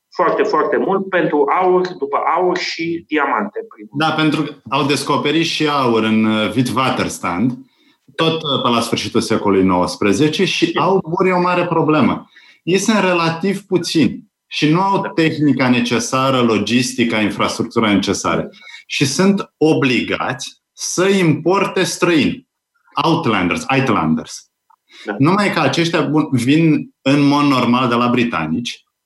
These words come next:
Speaker 2: și vor și ei drepturi. Vor drept de vot, vor să aibă instituții favorabile, vor să aibă cetățenie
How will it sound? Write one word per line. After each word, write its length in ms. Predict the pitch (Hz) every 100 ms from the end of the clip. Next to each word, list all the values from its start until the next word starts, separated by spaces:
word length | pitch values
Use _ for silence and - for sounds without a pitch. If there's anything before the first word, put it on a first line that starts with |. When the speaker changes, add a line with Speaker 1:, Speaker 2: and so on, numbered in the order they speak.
| -
Speaker 2:
și 160 | -
vor 180 | 175 240
și 160 | - 233
ei 120 | 220
drepturi. 540 | 220 208 - - - _ _ _ _ _
Vor 380 | 120 131 196 147
drept 280 | 156 160 131
de 80 | 123 - 190
vot, 160 | 214 123
vor 140 | 147
să 100 | 147
aibă 180 | 160 147
instituții 580 | 135 127 120 160 165 131
favorabile, 760 | 127 110 101 120 208 139 117
vor 180 | 113 139
să 100 | 135
aibă 160 | 147 127
cetățenie 840 | 123 117 117 - 90 101 156 -